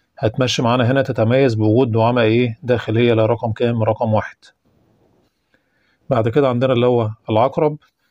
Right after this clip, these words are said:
طبعًا منين؟ من اللي هو إيه؟ المفصليات، وطبعًا ده عنده أربع أزواج منين؟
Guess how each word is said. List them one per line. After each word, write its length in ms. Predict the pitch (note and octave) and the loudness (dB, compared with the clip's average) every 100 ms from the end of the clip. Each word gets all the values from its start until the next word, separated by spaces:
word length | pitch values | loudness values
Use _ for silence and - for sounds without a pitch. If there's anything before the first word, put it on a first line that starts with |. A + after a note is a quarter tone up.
| _ _ _ _ _ | _ _ _ _ _
طبعًا 240 | C3+ B2 | 0 0
منين؟ 300 | A#2 A#2+ B2 | 2 0 2
من 200 | A#2 A#2+ | 0 0
اللي 140 | A2+ A2+ | 0 2
هو 160 | A#2+ | 2
إيه؟ 300 | A2 A#2+ A2+ - | 2 -2 -4 -8
المفصليات، 640 | A#2 A2 G#2+ A2+ A2 B2 A#2 | -4 -4 -4 -2 0 0 -2
وطبعًا 320 | C3 A#2 A2+ | -4 -2 0
ده 140 | A#2 | 0
عنده 300 | A#2 A#2+ B2 | 0 0 0
أربع 260 | A#2 A#2 F#2+ | 0 0 -2
أزواج 220 | G#2 A#2+ | -2 -4
منين؟ 300 | G#2+ A2 | -2 -2